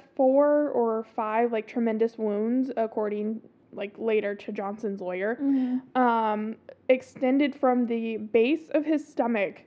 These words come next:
Speaker 1: to the base of his heart. So a big-ass
Speaker 2: Yeah.
Speaker 1: wound,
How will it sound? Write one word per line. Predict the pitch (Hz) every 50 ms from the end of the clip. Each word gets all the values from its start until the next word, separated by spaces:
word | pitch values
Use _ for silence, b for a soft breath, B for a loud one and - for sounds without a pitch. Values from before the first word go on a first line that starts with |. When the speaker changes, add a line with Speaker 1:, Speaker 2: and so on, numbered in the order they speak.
| _ _
Speaker 1:
to | - - 269 254
the | 233 247 240
base | 208 - 226 214 220 226 - -
of | 233 220
his | 196 - -
heart. | - - - 214 202 - - - - - - _ _ _ b b b b b b b b b b _
So | _ - - 254 240
a | 233 214 226 - - _ _ _ _ _ _
big-ass | - 370 381 359 320 330 302 285 277 254 254 233 240 - 233
Speaker 2:
Yeah. | 240 277 320 330 240 254 285 320 311
Speaker 1:
wound, | 254 220 - 196 180 233 269